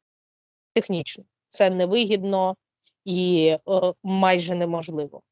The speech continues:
у цих реаліях, в яких ми зараз знаходимося.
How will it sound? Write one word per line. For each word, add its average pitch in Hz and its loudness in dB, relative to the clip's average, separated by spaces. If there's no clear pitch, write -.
у 190 -8
цих - -8
реаліях, 170 4
в - -2
яких 170 -10
ми 170 -4
зараз 156 -2
знаходимося. - -12